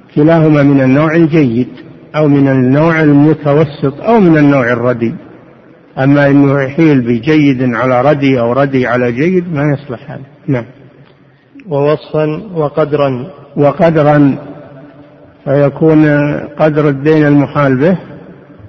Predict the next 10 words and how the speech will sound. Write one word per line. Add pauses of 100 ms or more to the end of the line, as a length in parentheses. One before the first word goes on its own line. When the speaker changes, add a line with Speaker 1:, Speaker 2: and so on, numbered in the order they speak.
(680)
Speaker 1:
موافق
لقدر
الدين
المحال
عليه، (180)
فإن
كان
أقل (240)
لم
يجوز،